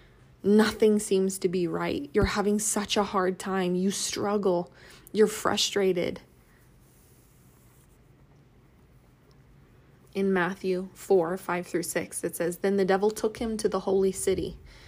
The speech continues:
and set him on the pinnacle of the temple and said to him, 'If you're the Son of God, throw yourself down, for it is written, "He'll command his angels concerning you. On their hands they will bear you up,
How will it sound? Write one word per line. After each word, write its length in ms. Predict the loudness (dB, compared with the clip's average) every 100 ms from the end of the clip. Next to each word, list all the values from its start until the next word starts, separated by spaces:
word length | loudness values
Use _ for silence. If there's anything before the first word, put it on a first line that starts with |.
| -20 -18 -4
and 180 | -2 2
set 280 | 2 0 -2
him 460 | -4 -2 -4 -10 -20 -6
on 120 | -2
the 80 | -2
pinnacle 440 | -2 -4 0 0 2
of 80 |
the 100 | 2
temple 340 | 0 -4 -2 -4
and 180 | -4 -4
said 220 | -4 -4
to 60 | -6
him, 200 | -4 -6
'If 140 | -2
you're 200 | 0 2
the 120 | 0
Son 280 | -2 -2 -2
of 200 | -2 -2
God, 420 | -2 -2 -4 -8 -14 -20 -20 -20 -20 -20
throw 400 | -6 2 4 4
yourself 580 | 4 0 0 -4 -6 -6
down, 340 | -6 -6 -10 -16 -20 -8
for 180 | 0 2
it 80 |
is 160 | 2 2
written, 280 | -2 -2 -6
"He'll 180 | -4 -4
command 480 | -2 -2 0 -2
his 180 | 0 -2 0
angels 400 | -2 0 -2 -4
concerning 680 | -6 -6 -4 -4 -2 -2 -4
you. 260 | -4 -8 -14 -20 -20 -20 -20 -10 -2
On 220 | 0 2
their 180 | 0 -2
hands 680 | -2 0 0 0 -2 -4 -4
they 120 | 0 2
will 140 | 4
bear 220 | 2 2
you 220 | 2 0
up, 260 | -2 -4